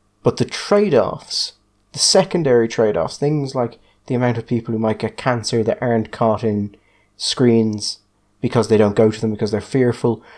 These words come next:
or increases in suicide rate from people losing their jobs, or increases in poverty leading to long-term health issues or increased risk of death. Those are all things we have to take into account.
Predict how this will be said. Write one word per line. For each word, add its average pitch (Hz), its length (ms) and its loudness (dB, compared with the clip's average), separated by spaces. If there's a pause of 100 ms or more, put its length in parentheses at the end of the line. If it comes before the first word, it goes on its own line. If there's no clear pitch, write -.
(220)
or 110 640 4 (100)
increases 117 640 0
in 104 80 -2
suicide 131 640 0
rate 113 240 4
from 107 180 -4
people 110 320 0
losing 104 340 2
their 101 120 2
jobs, 120 600 2 (480)
or 110 380 6
increases 113 580 0
in 95 100 -6
poverty 135 560 0
leading 107 480 2
to 110 180 -2
long-term 107 680 2
health 123 300 0
issues 123 400 0
or 107 120 4
increased 107 440 -2
risk 110 260 0
of 104 140 -6
death. 123 280 0 (160)
Those 165 380 4
are 127 180 0
all 147 260 4
things 110 540 -2 (260)
we 117 120 2
have 107 120 2
to - 80 -14
take 104 280 0
into 104 260 -2
account. 107 460 -6